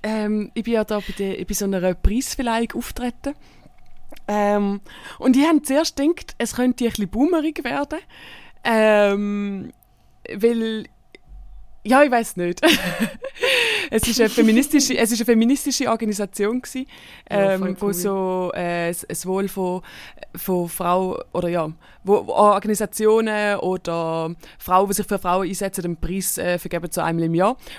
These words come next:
Speaker 1: Aber es ist
Speaker 2: Mega
Speaker 1: halt so ein
Speaker 2: toll.
Speaker 1: bisschen, mega toll. Ähm, aber es ist so ein bisschen ein, ein dörflicher Verein gewesen und habe ich so zuerst gedacht, so, ah, wird's vielleicht ein bisschen boomerig, aber es sind ganz, ganz herzige Leute gewesen. Ähm, mega herzig. Es sind, ähm, es war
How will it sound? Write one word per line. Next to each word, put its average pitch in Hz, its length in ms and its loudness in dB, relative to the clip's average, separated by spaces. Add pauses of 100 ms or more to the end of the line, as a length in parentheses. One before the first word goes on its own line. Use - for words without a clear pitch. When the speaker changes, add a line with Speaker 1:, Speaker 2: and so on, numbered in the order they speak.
Speaker 1:
Aber 214 180 0
es 226 80 -2
ist 220 100 -2
Speaker 2:
Mega 233 120 0
Speaker 1:
halt 214 140 0
so 220 80 -8
ein 320 80 -6
Speaker 2:
toll. 214 80 0
Speaker 1:
bisschen, 202 280 -2 (100)
mega 247 260 2
toll. 220 320 -4 (280)
Ähm, 208 240 0
aber 185 120 -6
es - 80 -10
ist 220 140 -8
so 233 80 -6
ein - 60 -12
bisschen 208 320 2
ein, 196 320 -4
ein 190 200 -4
dörflicher 240 420 -2
Verein 202 320 -2
gewesen 262 180 -4
und 247 40 2
habe 233 100 2
ich 214 60 -2
so 214 80 -6
zuerst 208 260 -2
gedacht, 214 200 -2
so, - 80 -8
ah, 226 240 -4
wird's 214 200 -6
vielleicht 208 240 -6
ein 196 40 -8
bisschen 190 140 -2
boomerig, 269 400 -2
aber 208 120 0
es - 80 -4
sind 214 160 -4
ganz, 285 260 -2
ganz 277 240 -2
herzige 240 380 -4
Leute 240 240 -4
gewesen. 294 240 -6 (480)
Ähm, 202 560 0 (100)
mega 233 300 2
herzig. 208 460 -4 (400)
Es - 280 -4
sind, 226 460 0
ähm, 190 720 0 (260)
es 214 100 -2
war - 120 -4